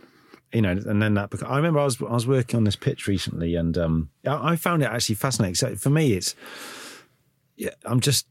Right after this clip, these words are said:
tiptoeing into it, but I still, you know, I'm still sitting over a blank page, ev-, you know, whenever I'm working, going, "Right, where do we, where do we go?"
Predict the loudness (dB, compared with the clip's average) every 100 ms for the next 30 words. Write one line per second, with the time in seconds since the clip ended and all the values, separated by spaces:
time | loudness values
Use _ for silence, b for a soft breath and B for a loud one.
0 | -2 -2 0 0 2 4 2 2 -2 -4
1 | -10 _ _ -8 -2 0 2 2 2 2
2 | 0 -2 -4 0 0 0 0 0 0 0
3 | 0 0 2 2 0 -4 -6 -8 -4 0
4 | 2 0 0 0 2 2 0 0 0 0
5 | 0 0 2 0 0 0 0 0 0 -2